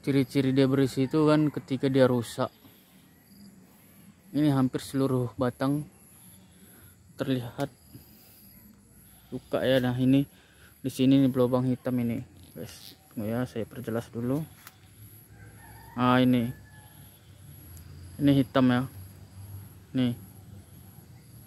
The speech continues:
Sedikit hitam. Nah, ini di sini udah banyak yang hitam ini, guys. Ini nih. Kayak ini,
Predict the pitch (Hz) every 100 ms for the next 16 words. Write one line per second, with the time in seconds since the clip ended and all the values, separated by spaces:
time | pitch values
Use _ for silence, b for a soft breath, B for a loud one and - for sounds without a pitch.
0 | - - - 139 - - 139 - 120 -
1 | 139 143 143 - - - - - - -
2 | - - - - - - - - - -
3 | - - - - - - - - - -
4 | - - - - - - - - - -
5 | - - - - 135 135 127 117 - 131
6 | 139 131 127 - 131 - 135 143 131 123
7 | 127 127 117 120 120 - B B B -
8 | 139 - 135 135 127 120 120 117 - -
9 | 127 127 120 117 113 - - - 123 107
10 | 113 135 135 143